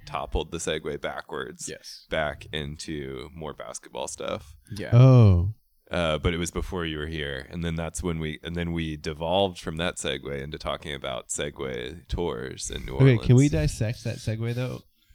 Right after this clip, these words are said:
Speaker 3: Why do you think it was that Ray toppled it backward?
Speaker 1: He still wanted to talk more about, like, the, we were segueing into talking about the financials of basketball, and he still wanted to talk more about the, uh, skill of the players in the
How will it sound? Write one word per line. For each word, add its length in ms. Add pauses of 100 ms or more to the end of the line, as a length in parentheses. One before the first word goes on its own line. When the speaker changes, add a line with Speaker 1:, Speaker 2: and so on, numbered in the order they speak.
(220)
Speaker 3:
Why 260
do 80
you 80
think 180
it 120
was 320
that 180
Ray 220
toppled 360
it 100
backward? 340 (340)
Speaker 1:
He 260
still 280
wanted 220
to 80
talk 260
more 160
about, 260
like, 220 (100)
the, 200 (220)
we 140
were 120
segueing 580
into 240
talking 300
about 260
the 100
financials 800
of 220
basketball, 680
and 260
he 120
still 240
wanted 220
to 100
talk 240
more 200
about 300
the, 340 (140)
uh, 240 (440)
skill 640
of 360
the 60
players 600
in 260
the 120